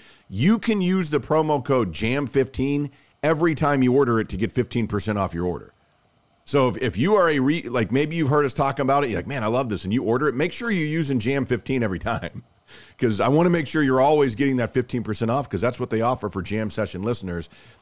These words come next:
at brews biltong dot com. Remember, brews is B R U S, biltong dot com. So the draft machine, we'll go through this real quick, and, and we'll see, I imagine, is there anything that you want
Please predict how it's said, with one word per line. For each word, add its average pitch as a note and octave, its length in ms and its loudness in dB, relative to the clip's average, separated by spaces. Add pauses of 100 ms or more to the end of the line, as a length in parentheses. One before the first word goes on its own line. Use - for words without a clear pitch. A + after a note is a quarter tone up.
(160)
at A#2 260 -4
brews F3+ 640 2
biltong D3 880 0 (160)
dot A#2+ 320 -2
com. G2+ 420 -4 (320)
Remember, A2 280 2
brews A#2+ 340 2
is G2+ 140 -6
B A#2 240 0
R A2 180 2
U G2 260 -2
S, - 440 -14
biltong F2 640 -2
dot D#2 240 -6
com. F#2+ 300 -6 (840)
So - 160 -2
the D3 120 2
draft F#3+ 460 0
machine, D3+ 520 0
we'll F#3 140 4
go F3 200 2
through C#3+ 220 2
this B2+ 220 2
real A#2+ 160 2
quick, A#2+ 320 0
and, G#2+ 80 -2
and A2+ 200 -2
we'll C#3 160 2
see, C3 440 0
I A#2+ 160 -2
imagine, A#2 600 -2 (840)
is A#2 180 -2
there C#3 140 0
anything D#3+ 640 -2
that B2+ 140 0
you B2 140 2
want C3 680 -2